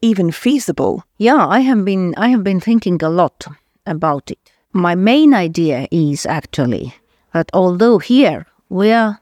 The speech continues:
Speaker 2: dealing with media and deliberative communication and dialogue, my main idea is that the whole democracy depends on the culture of dialogue and listening. And, um, in the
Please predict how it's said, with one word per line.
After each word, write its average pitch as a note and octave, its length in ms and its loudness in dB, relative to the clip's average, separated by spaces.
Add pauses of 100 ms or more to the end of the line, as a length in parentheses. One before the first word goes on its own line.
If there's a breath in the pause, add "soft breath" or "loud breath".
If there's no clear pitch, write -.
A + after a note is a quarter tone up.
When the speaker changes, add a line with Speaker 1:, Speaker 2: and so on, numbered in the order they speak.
(140)
Speaker 2:
dealing G3 360 0
with D#3 180 -2
media G3 520 2
and E3+ 400 0
deliberative F3 640 0
communication F3 840 -2
and D#3+ 160 -2
dialogue, E3+ 560 0
my F3+ 160 2
main A#3+ 340 4
idea D#3 540 0
is D3 500 -2 (160)
that E3+ 480 -2 (160)
the F#3 180 -2
whole A#3 280 2
democracy F3+ 840 -2 (180)
depends F3 640 0 (200)
on F3+ 400 0
the D#3+ 500 0
culture G3+ 340 -2
of C#3+ 120 -4
dialogue A#2+ 640 -2
and D3+ 160 -2
listening. E3 460 -4 (300)
And, F3 1120 2 (140)
um, E3+ 480 0 (120)
in F#3+ 160 2
the F#3 320 2